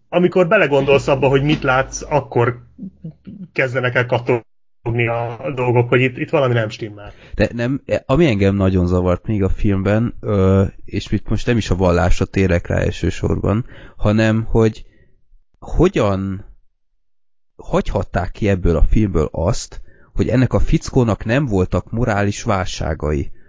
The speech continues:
Speaker 2: Rögtön ott a csatatér közepén. Tehát egyfelől a, a vérengzés elutasítja, de amikor épp neki jön jól, akkor látszólag ezzel semmi baja nem volt. Tehát ott voltak olyan jelenetek, hogy,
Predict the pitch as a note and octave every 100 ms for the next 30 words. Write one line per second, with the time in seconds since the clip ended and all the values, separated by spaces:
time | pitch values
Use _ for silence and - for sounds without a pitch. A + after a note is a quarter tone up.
0 | - _ - - F3 - A#2 - G#2+ -
1 | C#3+ F#2+ - F#2+ - A#2+ F#2 - - -
2 | - - - - G2+ G#2+ A2+ - _ _
3 | _ _ _ D#3+ F3+ - A#2+ A2 G2 -
4 | _ _ - G2+ F#2 - G2+ A#2 F3+ C#3
5 | G2 G2+ - B2 D#3 F#2+ D#2+ - D#2+ -
6 | D#2+ G#2+ - - _ _ - - A2+ B2+
7 | B2 B2 A2 A#2+ D3+ G3 - G#2 F2+ E2+
8 | E2 E2+ G#2 - - - C3 C3+ - -
9 | - - A#2 B2+ - D3 B2+ A#2 A#2 A#2
10 | - A#2+ F#2+ E2+ E2+ E2 E2 F2+ F2+ -
11 | D#2 F2+ - - - A#2 A2+ C3+ D#3+ E3
12 | G#2+ - G2+ F#2+ G#2+ B2+ - D#3 - D3
13 | -